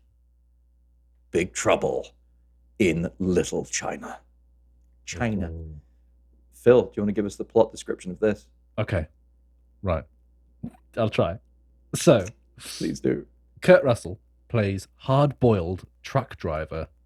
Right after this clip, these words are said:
Speaker 2: Jack Burton.
Speaker 1: Who, for the entire movie, only talks about himself in the third person, I would
Speaker 2: Yes.
Speaker 1: like to add.
Speaker 2: He does. Uh, and he gets caught in a bizarre conflict,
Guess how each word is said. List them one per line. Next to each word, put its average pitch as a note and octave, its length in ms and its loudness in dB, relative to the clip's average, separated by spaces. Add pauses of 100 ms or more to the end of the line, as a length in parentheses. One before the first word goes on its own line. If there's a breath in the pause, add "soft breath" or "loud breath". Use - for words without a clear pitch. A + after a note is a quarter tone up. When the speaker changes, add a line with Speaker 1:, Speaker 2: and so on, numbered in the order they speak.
Speaker 2:
Jack - 420 -4
Burton. D#2+ 520 -6 (500)
Speaker 1:
Who, D#3 240 8
for D3+ 120 0
the C3+ 80 0
entire D3 280 0
movie, G2+ 380 -2
only A2 280 -2
talks - 260 -4
about F#2+ 140 0
himself F#2 360 -4
in G2 120 -12
the F#2+ 60 -8
third F#2+ 340 -6
person, E2+ 440 -12 (100)
I G2 60 -4
would F2 80 0
Speaker 2:
Yes. - 200 -2
Speaker 1:
like - 120 -2
to G#2+ 160 4
add. G#2+ 160 0 (140)
Speaker 2:
He - 100 -20
does. - 340 -4 (720 loud breath)
Uh, G#2 320 2
and G2+ 220 0
he G3 400 2 (120)
gets - 260 -2
caught - 420 -2 (160)
in A#2 120 2
a G#2+ 60 4
bizarre A#2 540 0
conflict, - 640 0